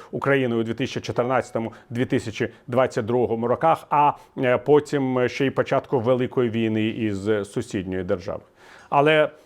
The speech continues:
до слів, е, Марії Захарової, звичайно, варто прислухатися дуже і дуже серйозно. Просто так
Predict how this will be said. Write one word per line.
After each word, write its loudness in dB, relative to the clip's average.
до 2
слів, -2
е, 4
Марії 0
Захарової, 0
звичайно, -2
варто 2
прислухатися -2
дуже 0
і 0
дуже -2
серйозно. -4
Просто 2
так -2